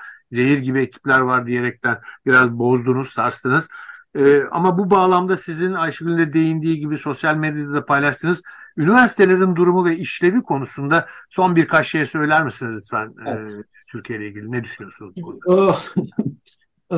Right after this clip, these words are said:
Speaker 2: üniversite, yani şey, şey, e, tabii şu anda Türkiye sanırım üç yüze yakın herhalde üniversite oldu maalesef. Maalesef diyorum, e,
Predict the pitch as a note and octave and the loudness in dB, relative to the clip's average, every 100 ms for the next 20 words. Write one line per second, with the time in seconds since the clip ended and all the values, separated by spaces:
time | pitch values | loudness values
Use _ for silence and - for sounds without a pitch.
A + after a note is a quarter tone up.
0 | D3+ D3 C#3 F3+ G#3 B3 _ - C#3 D#3+ | -2 -2 0 2 4 2 _ -12 -4 0
1 | E3 D#3+ F3 C3+ F#3+ - - E3 D#3 F3 | 0 -2 -6 -2 0 -2 -4 -4 -2 -2
2 | E3+ F#3 F#3 F#3 F#3 - F#3 F#3 F#3 E3+ | 2 2 2 0 -4 2 2 2 0 -2
3 | - F#3 F3+ F3 E3 D#3 _ - E3 E3 | 0 2 2 0 -2 -4 _ -6 -2 0
4 | D#3+ - B2 A#2 C3 D#3+ C3 A#2 E3 G#3 | -2 -4 -6 -6 -6 0 0 0 -4 -6
5 | _ _ - C#3+ F3+ G#3 G3+ - G3+ G3+ | _ _ -8 2 2 4 0 -2 4 4
6 | B3+ - F3+ D#3+ D3+ | 4 -4 -2 -2 -2